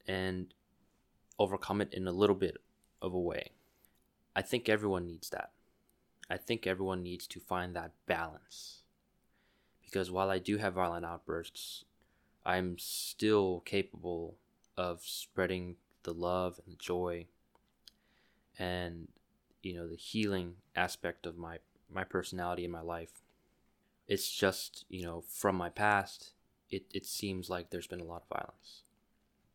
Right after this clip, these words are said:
And there has been. Really, if, if everyone could just take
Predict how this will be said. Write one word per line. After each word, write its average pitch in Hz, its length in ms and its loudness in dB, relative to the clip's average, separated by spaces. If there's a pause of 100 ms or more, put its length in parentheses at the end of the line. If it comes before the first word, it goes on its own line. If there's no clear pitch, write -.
(100)
And 92 120 -2
there 92 140 4
has 87 220 -2
been. - 180 -12 (1120)
Really, 107 420 8 (180)
if, - 320 2 (260)
if - 400 2
everyone 107 480 6
could - 280 -8
just - 260 -8
take - 440 -2